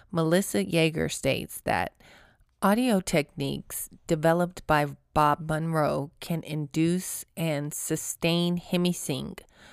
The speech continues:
with the Institute's basic Focus three tapes.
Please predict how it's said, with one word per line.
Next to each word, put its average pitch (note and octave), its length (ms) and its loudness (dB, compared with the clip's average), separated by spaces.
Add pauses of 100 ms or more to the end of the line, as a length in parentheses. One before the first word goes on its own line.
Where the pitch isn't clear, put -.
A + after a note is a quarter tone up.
(160)
with E3+ 160 0
the - 160 0
Institute's D#3+ 920 -4 (180)
basic E3+ 560 2
Focus - 500 0
three D3 280 -2
tapes. - 640 -14